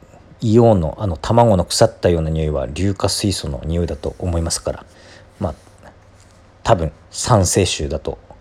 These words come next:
思いますので、アルカリで消臭できると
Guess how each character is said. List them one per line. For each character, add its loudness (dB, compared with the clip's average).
思 0
い 4
ま 4
す 0
の 2
で、 -6
ア -4
ル -2
カ -2
リ -4
で 0
消 -2
臭 -8
で -8
き -6
る -8
と -10